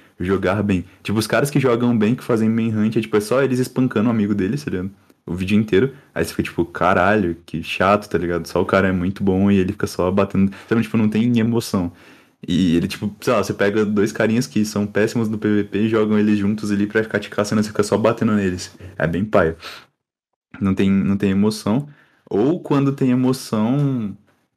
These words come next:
tipo, de, de P V P e tal, não, não necessariamente as, as pessoas que tão jogando são,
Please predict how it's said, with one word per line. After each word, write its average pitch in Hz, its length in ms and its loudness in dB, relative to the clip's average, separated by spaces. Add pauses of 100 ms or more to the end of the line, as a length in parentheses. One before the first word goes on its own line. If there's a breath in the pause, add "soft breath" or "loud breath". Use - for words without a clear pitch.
(200)
tipo, - 220 -6
de, 104 640 0
de 101 140 -8
P 110 180 -2
V 104 180 0
P 107 200 -4
e 110 100 0
tal, 107 340 0
não, 110 140 0
não 104 140 2
necessariamente 120 420 0
as, 107 160 0
as 107 160 -6
pessoas 107 240 -2
que - 60 -14
tão 113 100 2
jogando 107 320 2
são, 107 400 0